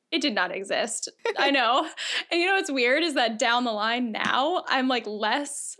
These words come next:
Speaker 1: I'm, like, more afraid to do that. I don't know why, but I'm, like, more, more cautious of, um, I now do, like, a hybrid approach where I create a portion of it and then pre-sell, whereas this first time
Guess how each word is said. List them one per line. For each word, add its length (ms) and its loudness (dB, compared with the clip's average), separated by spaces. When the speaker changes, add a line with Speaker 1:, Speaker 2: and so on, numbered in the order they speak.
Speaker 1:
I'm, 160 2
like, 180 2
more 340 0
afraid 640 -2
to 120 -2
do 240 -6
that. 420 2
I 100 0
don't 140 0
know 120 0
why, 260 2
but 200 -2
I'm, 120 2
like, 200 0
more, 500 2
more 160 4
cautious 640 0
of, 640 -2
um, 580 0
I 120 4
now 240 4
do, 160 0
like, 160 0
a 40 -2
hybrid 460 0
approach 540 -2
where 100 2
I 100 4
create 680 0
a 120 0
portion 580 0
of 180 4
it 240 4
and 160 0
then 220 2
pre-sell, 720 2
whereas 520 2
this 180 -2
first 280 0
time 380 2